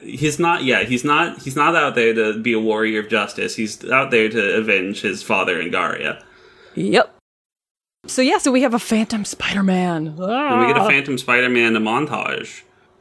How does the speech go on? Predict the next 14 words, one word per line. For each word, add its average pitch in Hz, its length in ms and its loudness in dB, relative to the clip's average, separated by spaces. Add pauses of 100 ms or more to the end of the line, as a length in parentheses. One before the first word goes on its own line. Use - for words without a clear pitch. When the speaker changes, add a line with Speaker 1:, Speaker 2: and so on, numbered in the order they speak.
(140)
Speaker 1:
Um, 113 100 0
he 175 300 2
goes 170 140 0
Speaker 2:
Yes. - 40 -10
Speaker 1:
about 120 300 0
doing 117 260 2
dirty 113 220 2
deeds 113 400 -2
in 107 100 -6
Spider-Man's 107 540 0
name, 107 540 0
putting 113 220 2
up 104 220 -4
graffiti 113 680 0